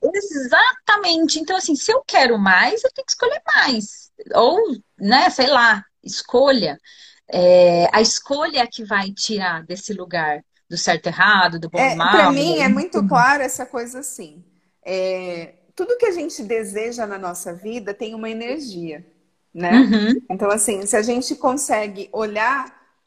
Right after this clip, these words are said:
Speaker 2: daqui, o, pro amanhã, que, qual é a energia do meu dia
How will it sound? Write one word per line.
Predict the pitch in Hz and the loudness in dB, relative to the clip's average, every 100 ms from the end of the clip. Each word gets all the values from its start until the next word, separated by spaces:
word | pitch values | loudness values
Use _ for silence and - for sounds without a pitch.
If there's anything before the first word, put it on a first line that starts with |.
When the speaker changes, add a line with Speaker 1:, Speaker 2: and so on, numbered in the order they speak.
| - - | -20 -6
Speaker 2:
daqui, | 226 220 - 240 - - | -6 -6 -12 -16 -16 -16
o, | - 247 247 | -8 -8 -8
pro | 311 311 | -2 0
amanhã, | 339 403 466 370 233 165 208 226 | 0 -2 -4 -4 -6 -8 -16 -12
que, | 330 | -12
qual | 320 440 554 | -6 -2 0
é | 571 | 0
a | 480 | -2
energia | 427 370 285 285 285 | -4 -4 -4 -2 0
do | 240 233 | -2 -6
meu | 269 302 277 | -8 -8 -8
dia | 262 269 320 262 175 175 | -12 -12 -8 -8 -10 -14